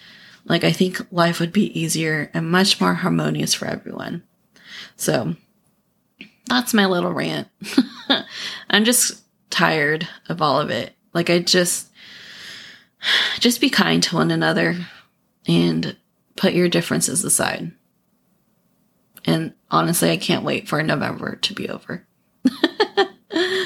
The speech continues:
Uh, anyways, thanks so much for listening, and I hope you enjoyed the episode. Thanks for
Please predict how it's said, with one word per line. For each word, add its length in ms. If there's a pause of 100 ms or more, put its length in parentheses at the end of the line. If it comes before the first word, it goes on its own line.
(460)
Uh, 340 (280)
anyways, 540 (640)
thanks 260
so 120
much 360
for 160
listening, 420
and 80
I 80
hope 400
you 100
enjoyed 380
the 120
episode. 880 (360)
Thanks 240
for 400